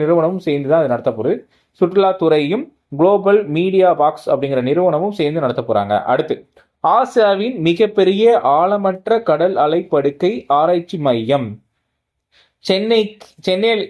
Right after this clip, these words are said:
சென்னை ஐ ஐ டி வந்து ஸ்டார்ட் பண்றாங்க. சென்னையில எங்க அப்படின்னு சொல்லி பார்த்தோம் அப்படின்னா, தையூரில் அமைந்துள்ள டிஸ்கவரி செயற்கைக்கோள் வளாகத்துல தான் இது நடக்க போகுது. சரிங்களா? இதன் மூலியமா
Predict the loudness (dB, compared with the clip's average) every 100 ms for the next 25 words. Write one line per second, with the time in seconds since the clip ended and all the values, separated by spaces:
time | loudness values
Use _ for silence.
0 | -4 -4 0 0 0 0 -2 -2 -2 -2
1 | -2 -2 -2 0 -2 -2 -4 -4 -2 0
2 | 2 0 0 2 2 0 -2 -2 0 0
3 | 0 -2 -4 -2 -2 -2 -8 _ _ 0
4 | 0 0 0 0 2 0 0 0 0 2
5 | 4 2 2 0 -4 0 2 4 4 2
6 | 0 0 0 0 -2 0 0 2 2 2
7 | 0 0 -2 0 2 0 0 0 0 0
8 | -2 0 0 0 -2 -4 -2 -2 -2 -10
9 | _ 0 0 0 0 0 0 0